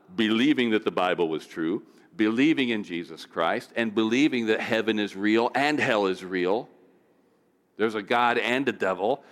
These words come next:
and I didn't want to go to the devil. So when somebody showed me in the Bible, this is what salvation is,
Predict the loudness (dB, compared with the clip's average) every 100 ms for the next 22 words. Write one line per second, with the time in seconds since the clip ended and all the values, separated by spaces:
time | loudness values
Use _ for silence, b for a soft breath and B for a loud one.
0 | B -2 0 2 2 2 2 2 2 2
1 | 2 2 0 -2 -8 b b b b b
2 | b b _ b b b b b b b
3 | _ -4 2 4 4 2 0 2 0 2
4 | 2 4 4 0 2 2 4 2 2 4
5 | 2 2 0 -4 -14 -20 _ _ _ _
6 | _ b b 0 2 2 0 -2 2 2
7 | 2 0 2 2 4 2 2 0 2 4
8 | 2 -2 -18 -20